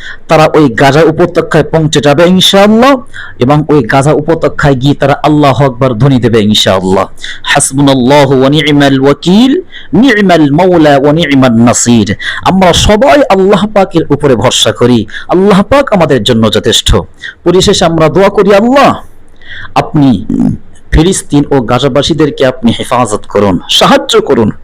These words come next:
এবং তাদেরকে যারা সাহায্য করছে আপনি তাদেরকেও সাহায্য করুন।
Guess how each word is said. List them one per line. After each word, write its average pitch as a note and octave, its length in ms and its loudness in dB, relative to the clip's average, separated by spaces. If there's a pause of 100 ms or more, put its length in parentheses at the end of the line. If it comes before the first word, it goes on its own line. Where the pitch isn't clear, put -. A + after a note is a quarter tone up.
(340)
এবং E3+ 160 2 (180)
তাদেরকে C4+ 440 2
যারা A#3 200 2
সাহায্য E3+ 460 0
করছে C#3 300 -2
আপনি - 200 -2
তাদেরকেও E3 460 0
সাহায্য A2+ 420 -2
করুন। G2+ 260 -2